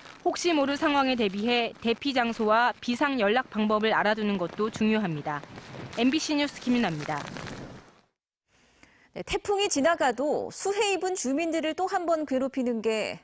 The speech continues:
Speaker 2: 바로 전염병을 비롯한 각종 수인성 질환입니다. 수해 피해 지역에서 조심해야 할 건강관리 요령, 박선아 기자가 알려드립니다.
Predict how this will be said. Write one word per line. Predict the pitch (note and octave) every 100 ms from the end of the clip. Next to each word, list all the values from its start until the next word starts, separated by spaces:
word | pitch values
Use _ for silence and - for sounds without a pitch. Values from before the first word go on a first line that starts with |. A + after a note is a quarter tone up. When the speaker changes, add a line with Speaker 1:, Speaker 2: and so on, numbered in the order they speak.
| -
Speaker 2:
바로 | G3+ G3
전염병을 | G#3 - G3 C#4+ D#4 D4 C4+ A3
비롯한 | G3+ G3 F3 G3+ F#4+
각종 | G3 - F#3+ F#3+ F#3
수인성 | - - G3 F#4+ D#4+ C4
질환입니다. | A3 F#3 D3+ C3 - A#1+ _ - - - - -
수해 | F#3+ E4+ E4+ D#4+
피해 | E4 F4 F4
지역에서 | D#4+ D4 B3+ A#3 E4
조심해야 | F#4 B3+ C4+ E4+ D#4+ C#4+
할 | C4+ B3+ A#3+ -
건강관리 | - G#3+ A#3 C#4 C#4+ A3+ G#3 F#3+
요령, | G#3+ G3 G#2 - _ _ -
박선아 | G#3+ - E4+ E4
기자가 | C#4 A3+ F#3+
알려드립니다. | F3+ E3+ E3 D3 C3+ F#2 -